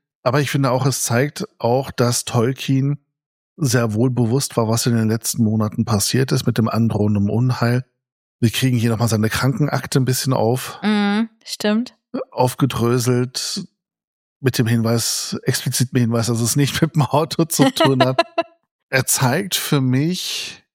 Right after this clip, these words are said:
Speaker 1: einen kriegsgezeichneten Menschen, der Wissenschaft und Bildung liebt.
Speaker 2: Mhm.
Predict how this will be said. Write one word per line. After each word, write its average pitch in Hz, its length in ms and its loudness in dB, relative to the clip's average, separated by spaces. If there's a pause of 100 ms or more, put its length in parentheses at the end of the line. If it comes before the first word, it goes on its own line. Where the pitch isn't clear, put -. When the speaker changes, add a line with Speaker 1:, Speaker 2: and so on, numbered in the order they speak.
(880)
Speaker 1:
einen 120 440 0
kriegsgezeichneten 127 1800 -2 (640)
Menschen, 117 880 0 (880)
der 107 600 0 (320)
Wissenschaft 127 880 0
und 107 240 -2
Bildung 113 360 0
liebt. 104 560 -4 (140)
Speaker 2:
Mhm. 196 540 -2